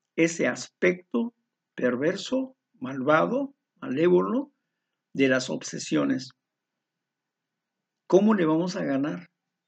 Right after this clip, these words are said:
¿Cómo vamos a triunfar sobre eso? Primero tengo que admitir que tengo un problema. Siempre el primer paso.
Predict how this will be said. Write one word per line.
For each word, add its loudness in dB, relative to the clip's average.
¿Cómo 6
vamos 0
a -6
triunfar -6
sobre -4
eso? -14
Primero 4
tengo 0
que 2
admitir 0
que -2
tengo -6
un 0
problema. -6
Siempre -2
el -8
primer 0
paso. -8